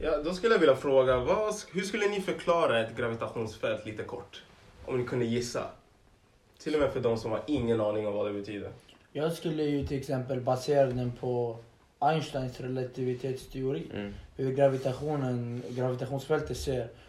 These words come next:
Speaker 2: Och när man lägger någonting tungt, tungt under. Ju tyngre det är, ju mer den går ner.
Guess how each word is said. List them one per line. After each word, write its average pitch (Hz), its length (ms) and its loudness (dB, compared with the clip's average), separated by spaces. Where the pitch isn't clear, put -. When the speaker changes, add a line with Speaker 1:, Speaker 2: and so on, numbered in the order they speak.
Speaker 2:
Och 139 120 -2
när 143 100 6
man 143 220 4
lägger 147 340 4
någonting 131 400 -4
tungt, 135 380 -6
tungt 170 240 2
under. 131 340 0
Ju 139 160 -4
tyngre 180 300 6
det 139 120 8
är, 156 140 12
ju 139 180 6
mer 151 280 4
den 135 160 0
går 135 120 0
ner. 135 260 0